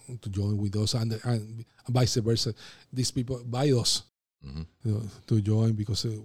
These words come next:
Speaker 1: for, for, for us, it's very important that everyone knows our culture, about the, the beautiful things to be ha-, or to have different cultures in the church,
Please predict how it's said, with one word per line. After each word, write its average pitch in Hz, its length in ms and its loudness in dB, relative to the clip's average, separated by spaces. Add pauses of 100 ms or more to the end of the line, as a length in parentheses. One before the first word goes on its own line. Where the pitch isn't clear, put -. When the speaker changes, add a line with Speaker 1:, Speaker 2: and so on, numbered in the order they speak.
(320)
Speaker 1:
for, 117 80 2
for, 127 380 2
for 120 180 4
us, 123 140 4
it's 127 120 2
very 127 240 4
important 117 520 0
that 98 200 -2
everyone 110 440 0
knows 110 240 -2
our 104 160 -4
culture, 107 560 -2 (440)
about 101 500 -2
the, 101 340 -4 (680)
the 110 140 0
beautiful 143 640 4
things 139 560 2
to 113 260 -4
be 117 360 0 (640)
ha-, - 220 -2 (160)
or 127 160 4
to 117 220 2
have 127 440 2 (160)
different 120 420 -2
cultures 113 380 -2
in 110 100 -2
the 98 120 -4
church, - 480 0